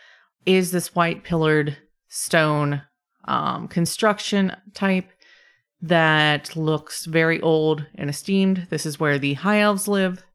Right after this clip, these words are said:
as you know, Jordan. As you get up onto the banks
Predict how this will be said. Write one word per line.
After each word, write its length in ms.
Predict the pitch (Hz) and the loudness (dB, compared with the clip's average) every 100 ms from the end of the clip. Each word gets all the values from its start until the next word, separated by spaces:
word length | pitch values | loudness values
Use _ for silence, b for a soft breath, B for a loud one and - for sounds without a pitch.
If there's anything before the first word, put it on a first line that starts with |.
| _ | _
as 180 | - 170 | -4 -2
you 120 | 175 | 2
know, 180 | 175 165 | 2 2
Jordan. 480 | 160 160 151 151 156 b b b b | 0 -2 -2 -2 -6 b b b b
As 260 | - 208 202 | 0 2 2
you 60 | 196 | 2
get 220 | 180 - | 0 2
up 180 | 151 - | 0 2
onto 340 | 160 151 - | 0 0 0
the 100 | 156 | -2
banks 640 | 147 143 139 139 - - | 0 0 0 -2 -8 -12